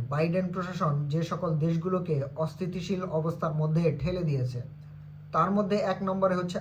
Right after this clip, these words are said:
আফগানিস্তান, দুই নম্বরে হচ্ছে শ্রীলঙ্কা, তিন নম্বরে পাকিস্তান, চার নম্বরে মায়ানমার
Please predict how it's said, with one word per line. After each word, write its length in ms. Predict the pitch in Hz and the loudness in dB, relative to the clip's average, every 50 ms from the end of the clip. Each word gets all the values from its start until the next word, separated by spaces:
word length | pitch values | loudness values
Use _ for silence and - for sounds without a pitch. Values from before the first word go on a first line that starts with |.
| - - | -2 -2
আফগানিস্তান, 680 | 175 175 175 185 185 185 180 - - 190 190 190 190 - - - - - - - - - - | -2 0 0 0 0 0 0 0 0 -2 -2 -2 -4 -8 -12 -16 -16 -16 -16 -16 -16 -8 -2
দুই 140 | 139 151 175 | 0 0 2
নম্বরে 320 | 185 185 180 180 180 180 | 4 2 2 4 2 2
হচ্ছে 340 | 175 175 165 165 - 185 165 | 2 0 0 -2 -2 -4 -4
শ্রীলঙ্কা, 640 | - - 165 180 185 185 185 185 185 190 185 190 190 190 - - - - - - - | -4 -4 -4 0 2 2 2 2 2 2 0 0 0 -6 -10 -14 -16 -16 -18 -10 -6
তিন 160 | 190 180 180 | -4 -2 -2
নম্বরে 380 | 180 180 180 175 175 170 170 | 0 0 0 2 2 2 2
পাকিস্তান, 720 | 165 - - 180 180 185 196 - - - 190 185 185 185 185 - - - - - - - - | 0 0 0 0 0 0 -4 -4 -2 0 0 2 2 0 -2 -6 -8 -12 -16 -16 -16 -4 0
চার 160 | 185 170 175 | 0 2 2
নম্বরে 400 | 175 175 175 175 175 170 175 170 | 2 2 2 2 2 2 2 2
মায়ানমার 680 | 170 156 147 156 170 180 185 185 185 185 185 185 185 | 2 4 4 4 4 2 2 2 2 2 2 2 0